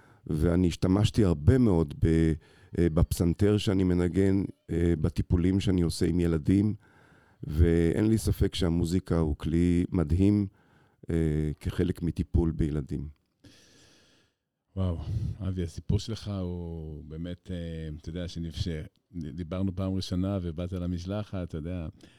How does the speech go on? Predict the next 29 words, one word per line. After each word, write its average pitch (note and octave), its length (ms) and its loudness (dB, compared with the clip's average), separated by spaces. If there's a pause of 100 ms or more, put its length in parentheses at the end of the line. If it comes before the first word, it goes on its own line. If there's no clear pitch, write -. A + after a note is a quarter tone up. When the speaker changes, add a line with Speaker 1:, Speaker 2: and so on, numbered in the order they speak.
(180)
Speaker 2:
אמרתי F#2+ 260 -4
לעצמי, G2+ 300 -4
"רופא G2+ 440 -4
וגם E2+ 220 -4
פסיכיאטר, G2 720 -8 (400)
שניים F#2 320 -2
במחיר F#2+ 400 -4
אחד, A2+ 340 -4
מה G2 100 -2
רע?" G2 140 -4 (340)
<laughs> - 300 -6
אם A2 100 4
יהיה G#2 140 2
לנו A2 220 0
ככה G2+ 280 -6
קצת F2+ 240 -8
קשיים, G2 460 -2 (640)
אבל, D#2+ 360 -6
אה, D2+ 480 -6 (160)
בעצם E2 380 -4
גילינו E2 460 -2 (520)
פתאום, E2 440 -4
אה, D#2 140 -4
שבעצם D#2+ 640 -6 (380)
<laughs> - 260 -12
היית F2+ 220 -10
צריך F#2 260 -6
לבוא F2 220 -4
גם F2+ 120 -2